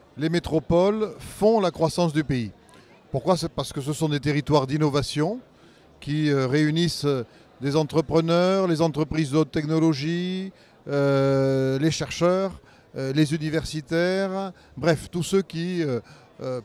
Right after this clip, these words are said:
par leur collaboration, inventent les emplois de demain et créent les relais de croissance dont notre pays a, a besoin.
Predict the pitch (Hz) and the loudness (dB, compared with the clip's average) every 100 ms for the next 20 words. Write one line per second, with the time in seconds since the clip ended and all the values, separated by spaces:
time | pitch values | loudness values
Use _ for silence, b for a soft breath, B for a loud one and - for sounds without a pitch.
0 | - 143 147 - 175 156 160 156 143 180 | -2 0 2 2 4 4 6 4 4 2
1 | 202 214 196 180 170 170 226 208 175 151 | 0 -2 -4 -2 0 2 2 0 -4 -2
2 | 156 139 156 143 143 131 151 220 220 B | -2 -2 -6 -2 -2 -2 -4 -6 -10 B
3 | B B 143 - 202 240 196 156 170 170 | B B -8 -4 -2 0 0 2 6 6
4 | 160 - 147 - 196 202 143 175 190 165 | 6 2 -2 0 -2 -2 -2 -4 -2 -4
5 | 170 156 127 147 160 170 139 127 143 147 | -2 -4 -4 -4 -4 -2 -2 -4 -8 -6
6 | 139 117 101 | -4 -4 -6